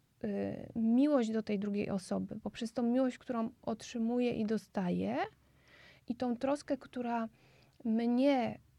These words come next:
ym, otula jako kobietę, jako człowieka, jako osobę indywidualną na tych wszystkich trzech poziomach,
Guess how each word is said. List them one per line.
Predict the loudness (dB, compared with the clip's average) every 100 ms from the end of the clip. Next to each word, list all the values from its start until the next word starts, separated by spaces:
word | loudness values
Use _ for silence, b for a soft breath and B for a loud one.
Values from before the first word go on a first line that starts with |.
| -8
ym, | -4 -2 -2 -4 -4 -4 -4 -6 _ _ b b b b
otula | -2 -2 -2 0 2 4
jako | 4 2 0 -4 -4 -10 _ _ _ -8
kobietę, | -2 2 4 4 4 0 2
jako | 0 -2 -4
człowieka, | -4 -2 2 0 0
jako | -2 -2
osobę | -4 -2 0
indywidualną | 0 0 0 2 2 2
na | -2
tych | -4 -8
wszystkich | -10 -12 -14
trzech | -6 -6
poziomach, | -4 -2 0 0 0 -4 -6 -14